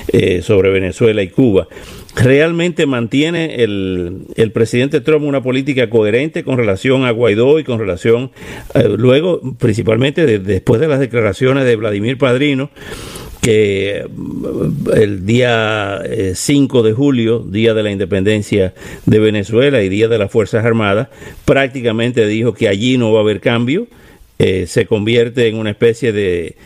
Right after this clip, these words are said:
de Pinochet o de Videla, cuando dice que la oposición jamás va a llegar al poder? O sea, ¿se decanta, eh, la, la, el, la dictadura de Venezuela como una dictadura militar al viejo estilo latinoamericano?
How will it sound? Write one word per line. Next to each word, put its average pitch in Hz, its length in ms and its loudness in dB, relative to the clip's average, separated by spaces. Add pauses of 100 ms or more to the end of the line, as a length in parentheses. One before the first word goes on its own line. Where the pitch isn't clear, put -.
(320)
de 104 180 2
Pinochet 107 580 0
o 127 100 2
de 107 100 2
Videla, 120 560 0 (800)
cuando 120 400 2
dice 135 340 0
que 127 140 0
la 117 180 2
oposición 113 580 0
jamás 127 480 0
va 117 100 0
a - 20 -2
llegar 110 320 2
al 113 140 0
poder? 107 440 2 (420)
O 120 120 4
sea, 117 240 0
¿se - 200 -2
decanta, 165 840 -2
eh, 110 260 2
la, 101 580 0
la, 107 240 -2
el, 107 500 0
la 107 180 2
dictadura 123 460 2
de 165 80 4
Venezuela 151 680 -2 (100)
como 120 240 0
una 151 140 0
dictadura 139 520 2
militar 135 600 0 (440)
al 113 160 0
viejo 143 300 2
estilo 143 340 0
latinoamericano? 135 840 -2